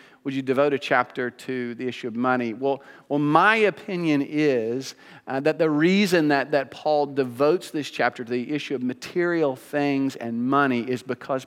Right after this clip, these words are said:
Paul knows that nothing will sap a church or a Christian of their gospel effectiveness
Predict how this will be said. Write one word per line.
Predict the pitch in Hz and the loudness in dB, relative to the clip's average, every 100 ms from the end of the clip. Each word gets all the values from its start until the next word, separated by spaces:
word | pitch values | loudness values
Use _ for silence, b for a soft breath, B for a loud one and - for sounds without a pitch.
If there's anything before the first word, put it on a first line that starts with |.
| - | -12
Paul | - 170 170 175 170 147 | -8 0 2 4 2 0
knows | 143 147 139 117 104 104 104 - - _ b b b b | 2 4 4 2 -2 -10 -18 -20 -20 _ b b b b
that | 123 139 147 | 0 0 0
nothing | 143 151 180 190 - 147 110 98 107 120 b b b b | -2 2 2 2 -4 -8 -8 -10 -16 -20 b b b b
will | 139 131 | 0 0
sap | - - 170 170 175 - | -2 2 4 4 0 -2
a | 139 123 | -4 -2
church | - - 196 208 - - - - - _ b b b b | -4 -4 -2 -4 -8 -12 -12 -14 -18 _ b b b b
or | 160 139 | 0 0
a | |
Christian | 123 - 202 175 - - 131 113 117 - b b b b | -2 -4 -2 0 -4 -6 -6 -4 -10 -14 b b b b
of | 160 139 | 2 4
their | 143 131 | 2 0
gospel | 113 139 165 185 - - 196 185 - | 0 2 2 2 -2 -4 -2 0 0
effectiveness | 139 - - 170 - 151 113 120 117 - - | -2 -2 2 0 0 -4 -4 -4 -4 -8 -14